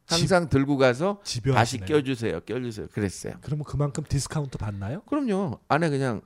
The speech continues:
Speaker 1: 아, 거의 무료로 해줘요.
Speaker 2: 그래요?
Speaker 1: 그러다가 몇 년 되면
Speaker 2: 네.
Speaker 1: 이제 더 이상 껴봤자 안 되면 이제 그때 이제 크라운으로 바꾸든지
Speaker 2: 아,
Speaker 1: 그렇게
Speaker 2: 오케이.
Speaker 1: 하죠.
Speaker 2: 좋습니다. I got the feeling.
Speaker 1: 이 얘기 나온 김에 여러분 꼭 좀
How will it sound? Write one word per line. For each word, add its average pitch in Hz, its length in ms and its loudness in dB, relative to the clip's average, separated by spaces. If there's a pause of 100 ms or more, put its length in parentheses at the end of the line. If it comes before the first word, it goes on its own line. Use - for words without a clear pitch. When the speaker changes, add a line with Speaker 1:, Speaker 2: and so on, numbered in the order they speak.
Speaker 1:
아, 113 60 0
거의 214 300 10
무료로 202 360 2
해줘요. 87 280 0 (140)
Speaker 2:
그래요? 117 400 -6
Speaker 1:
그러다가 131 640 6 (680)
몇 120 140 4
년 131 160 4
되면 101 380 2 (160)
Speaker 2:
네. 98 140 -12 (380)
Speaker 1:
이제 95 140 -10
더 - 160 -6
이상 131 220 -2
껴봤자 143 560 0
안 95 100 -6
되면 98 380 -2 (100)
이제 90 140 -10
그때 - 240 0
이제 95 160 0
크라운으로 120 560 -4
바꾸든지 - 680 -10
Speaker 2:
아, 139 380 -8 (160)
Speaker 1:
그렇게 - 240 -4
Speaker 2:
오케이. 101 60 0
Speaker 1:
하죠. 117 200 -8
Speaker 2:
좋습니다. 95 500 -8
I 135 140 0
got 143 160 0
the 123 140 -4
feeling. 95 400 -4 (500)
Speaker 1:
이 165 140 4
얘기 196 160 8
나온 160 220 4
김에 139 180 2
여러분 117 320 4
꼭 127 260 0
좀 98 480 -2